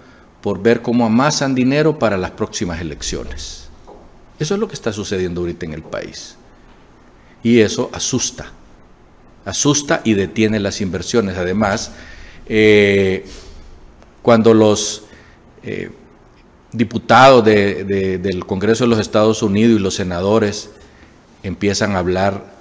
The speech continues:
de que en este país se está gestando otra dictadura, no lo están hablando de pura paja, lo están hablando y están advirtiendo a los capitales que tengan cuidado cuando vengan acá, ¿verdad?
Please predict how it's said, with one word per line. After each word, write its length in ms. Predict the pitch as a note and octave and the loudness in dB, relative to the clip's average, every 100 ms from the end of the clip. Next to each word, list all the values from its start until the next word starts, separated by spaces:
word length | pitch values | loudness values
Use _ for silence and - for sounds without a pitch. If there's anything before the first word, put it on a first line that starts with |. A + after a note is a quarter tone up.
| - - - | -20 -20 -10
de 160 | F2 F#2+ | -6 -4
que 120 | F#2 | -4
en 100 | F#2 | -4
este 220 | F#2 G#2+ | -2 -4
país 540 | - F#2+ G2 G#2 - - - - _ | -2 0 0 -2 -6 -16 -20 -20 _
se 200 | - - | -6 -4
está 260 | F#2+ - A2 | -2 0 0
gestando 920 | G#2+ - - G#2+ A2 G#2+ G2+ F2+ - - - - - - - - - - | -2 -4 -2 -2 0 0 0 -2 -10 -16 -14 -14 -16 -20 -20 -20 -14 2
otra 320 | A#2 A#2 G#2+ | 2 4 0
dictadura, 640 | G#2 G2 A#2 B2 D3 E3+ - - - - - - - - - - | 0 0 2 2 2 -2 -6 -16 -20 -20 -20 -20 -20 -20 -14 -4
no 160 | C#3 | 0
lo 100 | E3+ | 0
están 260 | G3 - G#3 | 0 -2 0
hablando 420 | D#3 C3+ B2+ A2+ | 0 2 2 4
de 100 | G#2 | 2
pura 260 | G#2 G2+ F2+ | 0 -4 -2
paja, 480 | - A#2 D#3+ B2 F2+ | 0 0 0 -2 -6
lo 100 | F2 | -8
están 300 | - F2+ G2 | -8 -6 -4
hablando 360 | G#2+ A#2 C3 | 0 2 0
y 40 | C3+ | -2
están 240 | - C#3+ | -4 -4
advirtiendo 680 | D3 C#3 G#2+ - F2+ G#2+ A#2 | -2 -2 -4 -4 -2 2 2
a 20 | |
los 160 | G#2 | 2
capitales 600 | - - F2+ - - G2+ | -4 -8 -10 -10 -10 -8
que 120 | - A2 | -6 -8
tengan 420 | - F2 D2+ F2+ | -8 -10 -10 -10
cuidado 440 | - A#2+ G#2 A2 | -2 0 0 -2
cuando 260 | G#2+ F#2 F2 | -4 -6 -6
vengan 280 | F2 F#2+ E2+ | -8 -8 -10
acá, 320 | D#2+ F2+ D2 | -8 -6 -6
¿verdad? 200 | B1 | -8